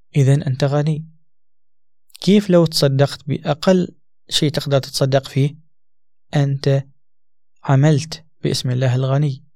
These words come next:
استغنيت عن ذاك المبلغ أو عن ذيك الحاجة، أعطيتها لشخص محتاج أكثر.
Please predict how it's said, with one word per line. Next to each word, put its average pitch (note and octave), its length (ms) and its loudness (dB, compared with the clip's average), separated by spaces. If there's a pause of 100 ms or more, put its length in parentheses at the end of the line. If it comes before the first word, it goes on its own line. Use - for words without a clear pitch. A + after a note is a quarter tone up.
(2000)
استغنيت C3+ 460 -2
عن C#3 140 0
ذاك C3+ 200 0
المبلغ B2+ 440 0 (200)
أو C3 60 -4
عن B2 160 -2
ذيك C3 200 -2
الحاجة، B2 480 -2 (640)
أعطيتها C#3 280 -2
لشخص - 540 0
محتاج C3+ 400 -2
أكثر. - 380 -10